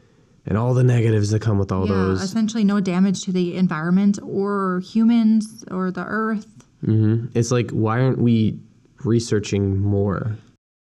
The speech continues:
Speaker 1: into nuclear fusion to sustain it? It doesn't make sense to me. I know it's not a practical goal right now, but, like, it's a practical humanity goal.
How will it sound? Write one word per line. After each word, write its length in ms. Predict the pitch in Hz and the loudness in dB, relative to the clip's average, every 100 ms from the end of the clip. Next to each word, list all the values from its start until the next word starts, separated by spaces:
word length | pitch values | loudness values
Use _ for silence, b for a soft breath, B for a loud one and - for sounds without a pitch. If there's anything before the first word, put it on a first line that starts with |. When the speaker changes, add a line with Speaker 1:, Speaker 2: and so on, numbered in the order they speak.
| _ | _
Speaker 1:
into 260 | 117 107 110 | 0 2 2
nuclear 380 | 104 - - - | 2 2 -2 -2
fusion 540 | - 87 117 - 120 | -2 -2 -2 -4 -6
to 140 | - 113 | -4 -4
sustain 520 | - 107 - 82 85 | -2 -6 -4 -4 -4
it? 200 | - - - _ _ | -6 -12 -20 _ _
It 60 | 117 | -2
doesn't 200 | 135 139 | 2 2
make 120 | 139 | 2
sense 300 | 123 120 113 | 2 0 0
to 80 | - | -4
me. 80 | 90 | 0
I 100 | 135 | 2
know 140 | 160 | 2
it's 160 | 160 160 | 2 0
not 300 | 135 131 - _ _ _ _ _ _ | -2 -4 -10 _ _ _ _ _ _
a 60 | 113 | -6
practical 560 | - 117 117 110 117 | -2 -2 0 0 0
goal 360 | 104 113 107 101 | 0 2 2 2
right 180 | 104 95 | 0 0
now, 420 | 117 131 107 107 110 - | 0 0 -2 -4 -6 -4
but, 160 | 110 95 | -2 0
like, 180 | 110 - | -2 -2
it's 160 | 101 | -4
a 40 | 110 | -2
practical 460 | 123 113 113 110 | -2 -4 -2 -2
humanity 580 | 98 110 104 110 107 92 | 0 2 2 4 2 0
goal. 360 | - - - | -2 -6 -8